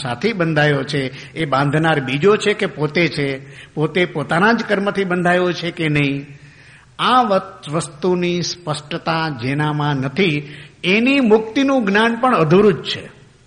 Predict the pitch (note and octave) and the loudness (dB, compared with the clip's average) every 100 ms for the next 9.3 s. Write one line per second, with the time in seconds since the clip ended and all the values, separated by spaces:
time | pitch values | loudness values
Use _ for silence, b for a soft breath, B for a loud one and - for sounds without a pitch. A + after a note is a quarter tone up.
0 | _ _ _ _ _ _ b b b b | _ _ _ _ _ _ b b b b
1 | E3 F#3 G#3 G3 A3 A#3 - D#3+ F#3+ - | 0 2 0 0 2 2 2 2 2 0
2 | A#3 B3+ C4+ - G3+ A#3+ C#4+ D4 - A#3+ | 0 0 -2 0 2 4 2 -2 -2 -2
3 | A#3 - G#3 C#4+ D#4 C4+ C4 B3+ A#3+ G3 | -2 -2 2 4 4 2 2 4 4 2
4 | F#3 E3 C3+ A2 - - - _ _ _ | 2 2 2 -4 -10 -16 -20 _ _ _
5 | _ - - _ _ _ _ _ B B | _ -20 -20 _ _ _ _ _ B B
6 | B B D3 G3+ A3+ - B3+ - G#3 A#3+ | B B 2 2 2 0 0 2 2 2
7 | B3 - C4+ C#4+ - A#3+ A#3 G3+ A3+ F#3 | 2 2 2 2 2 0 2 2 2 2
8 | C#3+ E3+ F3 G#3 A3+ E3+ E3+ D3+ B2 A#2+ | 0 0 4 4 2 2 2 0 -2 -6
9 | - A2 | -8 -12